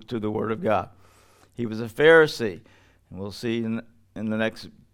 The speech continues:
points that he, he knew the Bible, he knew the Old Testament, he knew the Scriptures. But as we pointed out before, you can know the Scriptures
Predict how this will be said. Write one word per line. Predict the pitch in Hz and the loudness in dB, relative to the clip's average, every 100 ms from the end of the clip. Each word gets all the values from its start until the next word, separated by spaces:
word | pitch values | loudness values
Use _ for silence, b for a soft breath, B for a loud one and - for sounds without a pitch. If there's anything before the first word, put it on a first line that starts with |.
| - _ _ _ | -20 _ _ _
points | 120 127 139 147 | -6 -2 -2 -4
that | 117 104 | -4 -2
he, | 120 117 110 107 | -2 -2 -4 -6
he | 110 107 | -4 -2
knew | 120 156 | 0 0
the | 151 | 2
Bible, | 147 147 151 156 | 8 10 8 6
he | 147 123 | 0 0
knew | 135 151 | 0 0
the | 143 | 2
Old | 143 147 | 2 2
Testament, | 170 151 147 - 151 - - - | 2 2 2 -6 -8 -8 -18 -8
he | 120 | -4
knew | 127 151 | -2 -2
the | 143 | -2
Scriptures. | 143 - 151 151 151 139 143 - b b b b b b b - | -6 -4 -2 -2 -2 -8 -8 -10 b b b b b b b -6
But | 98 | -6
as | 101 104 | -6 -8
we | 110 | -8
pointed | 131 131 131 | -4 2 6
out | 131 | 4
before, | 120 113 139 143 147 147 b b b b - | 2 -4 2 4 2 0 b b b b -10
you | 120 | -8
can | 123 120 113 | -4 -2 0
know | 120 139 160 | 6 8 6
the | 151 | 2
Scriptures | - - 160 165 - 165 165 147 | -4 -2 0 0 -2 -4 -4 -6